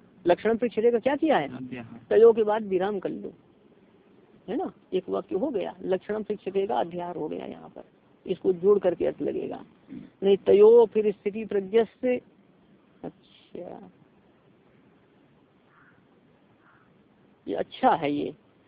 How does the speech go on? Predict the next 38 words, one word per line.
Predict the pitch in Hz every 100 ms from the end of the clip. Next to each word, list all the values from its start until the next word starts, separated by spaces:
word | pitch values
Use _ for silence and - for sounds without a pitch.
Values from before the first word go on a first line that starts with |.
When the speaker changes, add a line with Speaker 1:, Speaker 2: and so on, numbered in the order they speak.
| _ -
Speaker 1:
नहीं | 180 196 226
तो | 240 226
यदि | 214 240
ऐसा | 226 220 233
ध्यान | 202 202 208
नहीं | 208 247
करें | 240 233 240
तो | 240
उन | 381 240 233
दोनों | 226 226 220
में | 208
इस-, | 202 - 202 - _ _ _
तो | 220 220
स्थिति | - 214 247
प्रज्ञा | 233 220 247
से | -
फिर | 226 226
षष्ठी | - 196 - 226
एक | 233
वचन | 233 254 247
आ | 233
जाता | 220 214 226
है, | 196
ये | 185
द्विवचन | 185 247 240 254 208
है। | 170 - _ _ _ -
फिर | 196
ऐसा | 220 220 254
करना | 208 214 233
पड़ेगा | 233 226 214 214
कि | 208
उन | 214 240 226
दोनों | 214 226 226
में | 220
स्थित | 196 - 202
प्रज्ञ | 214 202
हुए | 165 170 196
का, | -